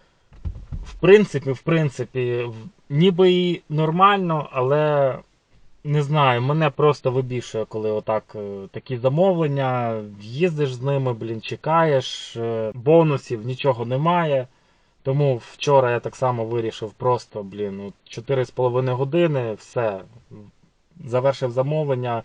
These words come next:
останнє вирішив їхати додому, тому що зароблю я на сотку, може більше, ще там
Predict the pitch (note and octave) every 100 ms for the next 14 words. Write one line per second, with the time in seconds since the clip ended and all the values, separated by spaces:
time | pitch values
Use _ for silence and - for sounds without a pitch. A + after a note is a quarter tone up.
0 | - _ _ B2 A#2+ C3 B2 A#2+ B2+ C3+
1 | B2 A2 G#2+ A2+ - G#2+ G#2+ A#2 D#3 D#3+
2 | B2 A2+ A2+ A2 - A2 G2+ F#2+ - F3+
3 | F3+ E3+ D3+ D3+ C#3+ C#3 D#3 D3 - C3
4 | C3 B2+ A#2+ D#3 C#3+ A#2+ - B2 A2+